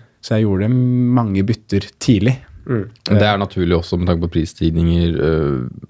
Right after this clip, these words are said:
Speaker 3: man er redd for å på en måte
Speaker 1: Ja, og, og også at det er naturlig hvis man følger med og ser en utvikling i noe og hopper på det.
Speaker 3: Mm.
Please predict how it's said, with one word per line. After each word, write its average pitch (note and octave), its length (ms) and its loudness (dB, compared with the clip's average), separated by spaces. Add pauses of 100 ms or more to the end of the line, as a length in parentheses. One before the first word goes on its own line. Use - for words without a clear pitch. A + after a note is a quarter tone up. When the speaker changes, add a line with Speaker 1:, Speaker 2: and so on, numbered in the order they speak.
(140)
Speaker 3:
man F2+ 200 0
er F2+ 140 2
redd E2 120 -6
for F2 140 0
å D#2+ 60 2
på F2 80 0
en E2 60 2
måte E2+ 180 0 (280)
Speaker 1:
Ja, D#3+ 160 4
og, - 200 -2
og D3+ 280 6
også C3+ 180 0
at C3 120 2
det C3 120 0
er B2+ 80 4
naturlig A2+ 720 2
hvis A#2+ 260 -2
man A2+ 280 0 (520)
følger G#2 480 0
med A2+ 300 0 (100)
og A2+ 380 0
ser - 560 -2
en G2+ 140 0
utvikling G#2+ 440 0
i G#2 100 0
noe A2+ 140 2
og A2 200 2
hopper A2 180 0
på G#2 140 -2
det. C3 100 0 (160)
Speaker 3:
Mm. F#2+ 160 0